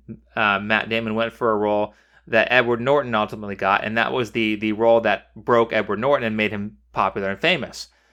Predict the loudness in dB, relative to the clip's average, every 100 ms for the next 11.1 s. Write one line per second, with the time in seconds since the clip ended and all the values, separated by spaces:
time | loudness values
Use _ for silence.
0 | _ -6 -4 0 0 0 4 4 2 0
1 | -2 -2 -8 -4 -4 -4 -2 2 4 2
2 | 0 -2 -2 -4 -4 -12 -6 -2 -2 -2
3 | 2 2 2 -10 _ _ _ _ -2 2
4 | 2 0 -6 _ -4 0 -2 -2 0 2
5 | 2 -2 -2 -2 -2 -6 0 0 4 2
6 | 2 0 0 2 2 4 2 2 -2 -2
7 | 0 0 -2 -12 _ -2 2 4 6 6
8 | 4 4 4 2 -2 -2 2 4 2 2
9 | 2 2 -2 -4 -2 2 2 0 -2 -6
10 | -4 -2 -2 -4 -4 -4 -2 -2 -2 -8
11 | -16